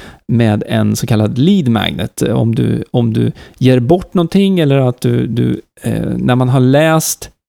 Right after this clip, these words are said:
hela, hela inlägget så kommer det upp en ruta där, vill du få uppdateringar framöver så fyll i ditt namn och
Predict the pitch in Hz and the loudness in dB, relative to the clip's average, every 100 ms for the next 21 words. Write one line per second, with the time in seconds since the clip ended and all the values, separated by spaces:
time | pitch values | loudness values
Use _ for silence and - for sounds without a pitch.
0 | - - 147 127 127 123 - - _ 135 | -6 0 2 2 2 0 -4 -12 _ -4
1 | 143 120 - 151 123 123 160 151 143 - | -2 -2 0 0 2 2 2 2 0 -2
2 | - - - - 135 - 135 127 123 - | -20 -20 -20 -4 -2 2 2 2 0 0
3 | 117 110 156 123 - 175 151 120 113 117 | -2 2 0 0 -2 0 2 2 2 0
4 | 120 - 120 131 123 - 135 127 123 139 | -2 -2 -2 0 0 0 0 2 2 0
5 | - 135 - 143 135 127 127 127 190 208 | -2 -6 -2 -2 -2 -2 -2 0 2 2
6 | 196 175 143 - 127 120 113 - - - | 0 0 -4 -2 -2 -2 -4 -8 -20 -20
7 | - - 156 - 131 120 120 - 123 117 | -16 -4 -4 -2 -2 -2 -2 -2 -2 -4
8 | - | -4